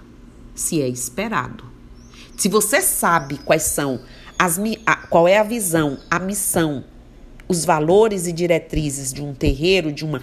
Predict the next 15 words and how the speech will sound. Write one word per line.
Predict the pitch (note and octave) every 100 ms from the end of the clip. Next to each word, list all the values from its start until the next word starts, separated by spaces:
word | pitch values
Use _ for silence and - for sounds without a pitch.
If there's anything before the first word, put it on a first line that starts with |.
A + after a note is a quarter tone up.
| - -
casa, | F#3 F3+ E3 D3+
de | D3
uma | D3+
sacerdotisa, | C#3 C#3+ - C#3 C3 B2+ - F#3+ G3+ E3+ E3 D#3+ - - -
de | D3 E3+
uma | F#3 F3+
corrente | - D3 E3 D#3+ D#3
mediúnica, | D#3 D3+ D#3 A3+ D4 F4
você | C4+ A#3+ - G3+ D4 - -
chega | - - G#3+ F#3
aqui | F3+ - D#3 D#3+
e |
você | F3 F#3 F#3+
não | F3+ A3+
pode | A#3+ D#3+ D3 D3+ F3